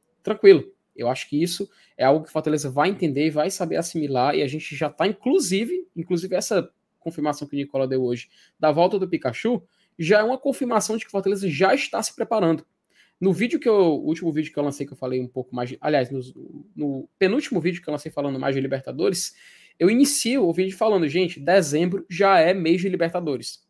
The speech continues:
Já começou a Libertadores do P C." E esse movimento de mercado, assim como também o movimento de Felipe Jonathan, que a gente viu especulação, a especulação também de um Gabriel Suaço, jogadores assim só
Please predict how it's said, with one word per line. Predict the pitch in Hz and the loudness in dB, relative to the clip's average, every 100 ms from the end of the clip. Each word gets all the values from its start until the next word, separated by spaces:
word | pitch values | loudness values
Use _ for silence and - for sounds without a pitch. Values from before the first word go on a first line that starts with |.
| - | -12
Já | 143 185 | -2 0
começou | 220 240 226 - 180 | 0 -2 -2 0 -2
a | |
Libertadores | 190 185 - 160 151 147 | -2 -4 -6 -4 -4 -4
do | - | -8
P | 180 | -10
C." | - 117 _ _ _ _ _ _ | -8 -10 _ _ _ _ _ _
E | 156 185 | 4 6
esse | 277 - | 6 2
movimento | 220 185 170 170 | -2 -2 -4 -2
de | 147 | -4
mercado, | 127 - 165 170 - _ _ - | -4 0 0 0 -4 _ _ -12
assim | 381 - 403 | -6 -4 -4
como | 392 | -4
também | 330 285 | -2 0
o | 254 | 0
movimento | 196 196 196 | 0 -4 -4
de | 175 | -8
Felipe | 196 190 175 | -4 -4 -4
Jonathan, | 139 190 175 165 | -2 0 0 -4
que | |
a | 147 | -8
gente | 147 143 | -10 -6
viu | 143 | -6
especulação, | 139 151 139 135 - 175 170 170 _ _ | -6 -12 -6 -6 -4 -2 -2 -2 _ _
a | 131 | -10
especulação | - 175 165 156 - 208 | -6 -4 0 0 0 -4
também | 202 165 170 196 | -4 -4 -2 -2
de | 165 | 0
um | |
Gabriel | 156 143 139 | 0 0 -2
Suaço, | - 131 131 156 - - _ _ _ | -4 -4 0 0 -2 -18 _ _ _
jogadores | 214 226 220 247 - | -2 0 2 0 0
assim | 208 226 | -6 -8
só | - 226 202 | -4 -6 -6